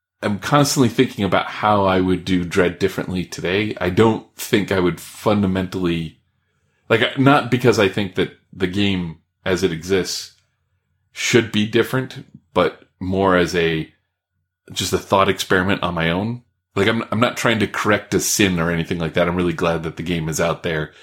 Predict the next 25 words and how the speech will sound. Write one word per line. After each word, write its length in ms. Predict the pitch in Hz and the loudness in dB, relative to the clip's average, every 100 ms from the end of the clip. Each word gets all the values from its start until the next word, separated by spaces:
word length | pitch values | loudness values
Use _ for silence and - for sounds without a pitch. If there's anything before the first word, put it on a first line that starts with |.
| - - | -20 -12
and 180 | - 82 | -6 -2
that 140 | 82 80 | 0 2
it, 240 | 73 - | -2 0
uh, 300 | 82 69 62 _ _ _ _ _ | -2 -2 -6 _ _ _ _ _
it 140 | 98 101 | 2 6
is 300 | 101 92 90 | 6 4 2
what 160 | 90 | 2
it 120 | 82 | 4
is. 420 | 95 87 69 - - _ _ _ | 4 4 0 -8 -12 _ _ _
Uh, 240 | 90 78 - 80 80 | -2 -2 -6 -12 -4
but 260 | 90 - - | -2 -2 -4
I've 400 | 78 78 80 - - _ _ _ _ _ _ _ _ _ _ _ _ _ _ _ _ _ _ | -4 -2 -4 -6 -20 _ _ _ _ _ _ _ _ _ _ _ _ _ _ _ _ _ _
learned 400 | 107 110 110 104 | 4 6 6 4
things 280 | 113 95 92 | 2 2 2
along 320 | 92 87 85 | 2 2 0
the 80 | 82 | 0
way 360 | 95 80 78 | 0 -2 -4
and, 280 | 85 80 76 - | -6 -10 -10 -10
and 160 | 82 | -6
I 80 | 85 | -2
want 220 | 87 85 | 0 0
to 60 | 76 | 0
try 300 | - 87 80 | -2 -2 -2
other 240 | 82 82 | -2 -4
things. 640 | 78 87 76 78 78 - | -4 -8 -8 -10 -10 -14